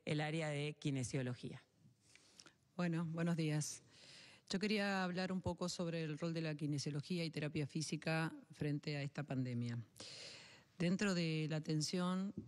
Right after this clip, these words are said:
Speaker 2: que hay muchos profesionales, hay una tríada de especialidades que son fundamentales, que es el médico, el enfermero y el kinesiólogo intensivista. Me gustaría repasar las funciones que tiene el kinesiólogo dentro de la terapia intensiva.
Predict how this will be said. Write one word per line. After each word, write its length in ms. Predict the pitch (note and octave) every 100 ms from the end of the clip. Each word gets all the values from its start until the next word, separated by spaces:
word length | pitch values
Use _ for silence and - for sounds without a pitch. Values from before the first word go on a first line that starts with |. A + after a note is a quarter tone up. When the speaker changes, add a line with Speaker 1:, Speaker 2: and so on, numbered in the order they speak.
| - E3
Speaker 2:
que 100 | -
hay 100 | C#3+
muchos 300 | D3 D#3 D#3+
profesionales, 840 | - D3 C#3+ D#3+ E3 E3 E3+ E3
hay 120 | D#3
una 160 | D#3 D3
tríada 600 | C#3+ E3+ E3 D#3 D#3 D#3+ D#3+ _ _ _
de 140 | D#3+
especialidades 720 | C#3+ - C#3 D3+ D3 D3+ D3+ D#3
que 80 |
son 180 | C#3 C#3+
fundamentales, 960 | C3+ C#3+ C#3+ C#3+ C#3 D3 C#3 C#3 - - - C#4 C#4+ -
que 80 | -
es 140 | D3+ -
el 80 |
médico, 360 | D#3 E3 E3 -
el 60 | D3
enfermero 680 | D3+ D#3 C#3+ D3 D#3 D#3+ -
y 80 | D#3
el 80 |
kinesiólogo 540 | C#3+ D3+ D3 E3 D#3 D#3
intensivista. 840 | D3 C#3 C#3 - C3+ A#2 - A#2+ - _ - - - - - -
Me 100 | D3+
gustaría 600 | D3 C#3 E3 F#3 F3+ E3+
repasar 640 | E3 D3+ D#3 - E3+ E3+ -
las 180 | D3+ C3
funciones 720 | C#3+ C#3+ - F3 D3+ C#3 -
que 120 | -
tiene 200 | C#3+ C#3+
el 100 | C#3
kinesiólogo 760 | D3 C#3 C3+ D3+ C#3+ C#3 C#3 C3+ - _ - - _
dentro 280 | D3+ D3 D3+
de 60 |
la 120 | C#3
terapia 280 | C3+ C#3 C#3
intensiva. 560 | C3 B2+ B2 B2 A2+